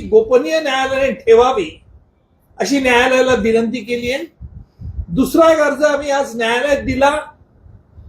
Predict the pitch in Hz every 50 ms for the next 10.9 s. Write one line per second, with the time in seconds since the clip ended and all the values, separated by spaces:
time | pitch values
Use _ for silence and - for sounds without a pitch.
0 | - - _ _ _ _ - 277 294 302 302 302 294 277 226 - - _ _ _
1 | _ _ _ - - - - 180 214 240 247 247 - 311 320 311 - - - 247
2 | 202 208 311 311 285 277 269 269 269 277 277 269 269 226 - - 285 214 - 226
3 | 247 247 247 247 - 320 311 302 302 330 285 233 214 240 226 202 190 - - -
4 | 170 147 - - - - _ _ _ _ - - - - _ _ _ _ _ _
5 | _ _ _ - 320 330 330 226 - 285 269 254 247 - 285 277 285 - - -
6 | 202 165 170 202 214 _ _ _ _ _ _ _ _ _ _ _ _ _ - 220
7 | 262 262 - - 262 247 247 262 294 302 349 349 349 - 277 277 262 277 277 269
8 | 277 269 285 269 214 - 240 240 226 220 269 247 - - 247 247 247 214 214 247
9 | 233 240 240 233 190 220 214 214 - 262 240 226 247 240 254 254 262 285 262 226
10 | - 247 240 202 226 220 214 220 220 226 226 233 214 214 214 214 - -